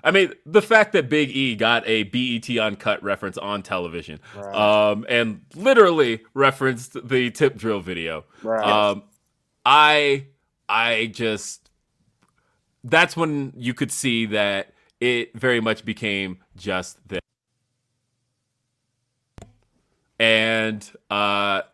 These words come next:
Speaker 1: I don't know. That's, that to me, it, it, there's such a change in the narrative of what the New Day was,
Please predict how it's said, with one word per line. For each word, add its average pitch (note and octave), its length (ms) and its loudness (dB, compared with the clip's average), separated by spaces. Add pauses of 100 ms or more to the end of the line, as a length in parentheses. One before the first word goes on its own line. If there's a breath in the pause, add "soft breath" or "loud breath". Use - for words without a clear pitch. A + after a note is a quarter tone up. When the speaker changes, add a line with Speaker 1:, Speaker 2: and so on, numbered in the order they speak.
(200)
Speaker 1:
I D3+ 140 4
don't G#2+ 120 -2
know. E2+ 240 -4 (760)
That's, A2+ 580 -4 (1120)
that E3 320 4
to E3+ 100 -2
me, C#3 440 0 (200)
it, A#2+ 60 -2
it, A2+ 400 -2
there's B2 160 -2
such D3+ 220 0
a C#3 60 -2
change C3 360 0
in A#2 100 -2
the G#2 80 -2
narrative F2 600 -6
of F2+ 640 -6
what G#2+ 380 -2 (140)
the G2+ 340 -6
New G2+ 180 -6
Day F#2+ 180 -4
was, F#2 640 -10